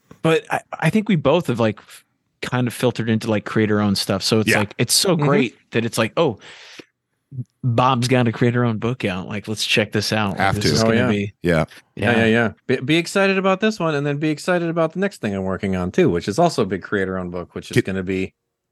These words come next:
Speaker 3: I, I
Speaker 1: Is that
Speaker 3: can't, I, I can tell you it's gonna be out through, I think it's gonna be out through,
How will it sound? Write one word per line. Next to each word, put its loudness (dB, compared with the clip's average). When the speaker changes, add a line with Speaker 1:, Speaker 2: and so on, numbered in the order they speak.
Speaker 3:
I, 0
I 0
Speaker 1:
Is 2
that 0
Speaker 3:
can't, 2
I, 0
I 2
can -2
tell 0
you 0
it's -8
gonna 0
be 0
out 0
through, 0
I -10
think -10
it's -14
gonna -6
be 0
out 0
through, -2